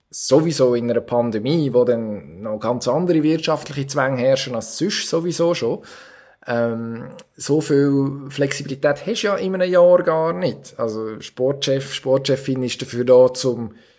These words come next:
mittel- bis langfristig planen und dem Trainer und dem, der sportlichen, äh, Leitung unten drauf die Finger zu schauen, zu kontrollieren, dass das läuft. Jetzt kann man sagen, das hat sie nicht so gemacht, wie sie erzählt. Das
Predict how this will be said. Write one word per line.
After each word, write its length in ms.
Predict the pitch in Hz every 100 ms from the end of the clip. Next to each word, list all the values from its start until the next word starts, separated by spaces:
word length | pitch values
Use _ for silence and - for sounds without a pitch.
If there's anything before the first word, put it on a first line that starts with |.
| _ _ _
mittel- 300 | 127 139 120
bis 160 | 123 131
langfristig 680 | 123 156 160 151 - 143
planen 580 | 175 160 117 104 107 104
und 160 | 113 123
dem 180 | 113 -
Trainer 580 | 123 135 147 143 131
und 140 | 123 117
dem, 380 | 113 113 107 101
der 100 | 110
sportlichen, 500 | - 120 110 - 117
äh, 420 | 113 110 120 113
Leitung 520 | 117 120 135 - 131
unten 140 | 139
drauf 320 | 131 120 120 -
die 100 | 143
Finger 220 | 175 170
zu 140 | -
schauen, 280 | 170 117 110
zu 80 | -
kontrollieren, 460 | 131 120 123 123
dass 140 | 123 -
das 160 | 117
läuft. 320 | 165 196 - 110
Jetzt 120 | -
kann 100 | 113
man 80 | 110
sagen, 200 | 123 113
das 140 | 107
hat 180 | 120 -
sie 80 | 123
nicht 180 | 113
so 140 | - 120
gemacht, 360 | - 135 135
wie 60 | 131
sie 120 | 131
erzählt. 520 | 120 - 147 185 180
Das 280 | 127 - -